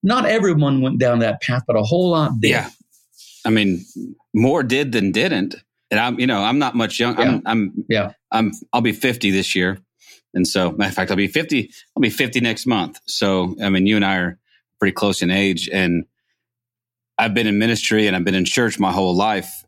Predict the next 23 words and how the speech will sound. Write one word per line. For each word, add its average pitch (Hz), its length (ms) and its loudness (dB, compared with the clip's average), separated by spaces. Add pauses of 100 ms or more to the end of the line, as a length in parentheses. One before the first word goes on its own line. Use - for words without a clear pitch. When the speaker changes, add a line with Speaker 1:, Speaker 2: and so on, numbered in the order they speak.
Speaker 2:
And 92 480 0 (520)
I 113 100 0
have 113 220 -2
never, 104 680 -2 (540)
and 104 100 0
I 107 60 0
mean 113 260 2
never, 95 260 0
I 110 180 -2
could 160 140 -6
stand 127 360 -2
in 107 60 -2
the 101 80 -4
pulpit 107 360 -2
of 98 60 0
my 98 160 0
church, - 560 -4 (760)
and 107 140 0
I 92 60 -2
have, 78 360 -4 (1160)
and 98 240 0
tell 113 220 0
people, 95 600 -2